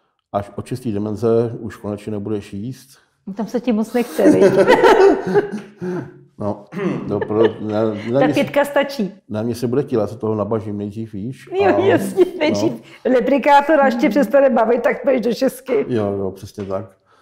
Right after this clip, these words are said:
Speaker 1: <laughs> Takže ten, ten život bude, bude krásný v tom, že, no, nemyslím si, že, by, že nebudeš mít starosti.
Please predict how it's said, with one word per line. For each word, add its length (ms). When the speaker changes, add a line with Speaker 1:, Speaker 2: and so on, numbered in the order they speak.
Speaker 1:
<laughs> 540
Takže 320
ten, 180
ten 240
život 200
bude, 380
bude 200
krásný 440
v 60
tom, 200
že, 360
no, 420
nemyslím 320
si, 60
že, 100
by, 220
že 80
nebudeš 260
mít 80
starosti. 520